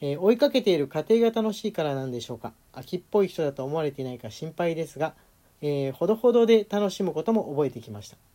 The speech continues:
ワンズの「世界が終わるまでは」の中に、えー、互いのすべてを知り尽くすまでが愛ならば、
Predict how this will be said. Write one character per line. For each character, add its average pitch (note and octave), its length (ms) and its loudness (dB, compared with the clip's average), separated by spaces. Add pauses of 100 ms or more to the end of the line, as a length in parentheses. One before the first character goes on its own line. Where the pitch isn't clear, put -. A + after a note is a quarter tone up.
(760)
ワ A3 160 6
ン C4 120 4
ズ A#3 100 0
の B3 300 4
「世 - 240 -2
界 A#3 240 6
が D#3 120 -2
終 E3 120 2
わ F#3 80 4
る F#3+ 100 0
ま F3+ 140 2
で E3 80 0
は」 C3+ 120 0
の B2+ 100 -8
中 C3 240 -8
に、 C3 200 -8 (380)
え D3+ 60 -6
ー、 C#3+ 60 -6
互 A3+ 400 4
い - 20 2
の C4 120 2
す B3 160 -4
べ B3+ 120 2
て G#3+ 100 0
を D#3 160 2
知 - 160 -8
り G3 140 0
尽 - 120 -20
く G#3 120 -2
す - 160 -10
ま D#3 180 -4
で D3 100 0
が A#2+ 220 -6
愛 E3 240 -2
な C3+ 120 -4
ら B2 120 -6
ば、 C3 200 -6